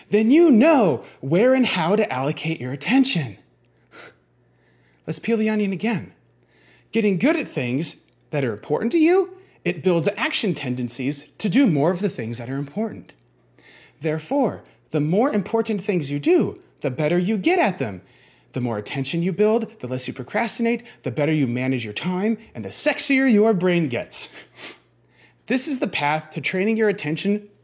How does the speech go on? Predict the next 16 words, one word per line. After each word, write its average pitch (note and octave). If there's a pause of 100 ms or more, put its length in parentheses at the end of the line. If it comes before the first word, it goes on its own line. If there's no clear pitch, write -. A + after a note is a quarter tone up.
span G#3+
and F#3
focus A2+ (380)
to C#3
superhuman D3
levels. F#2+ (580)
This C#3+
is C3
it. - (1000)
Clarifying C4
your B3+
values G3+
is C3+
the D3
only C#4
way A3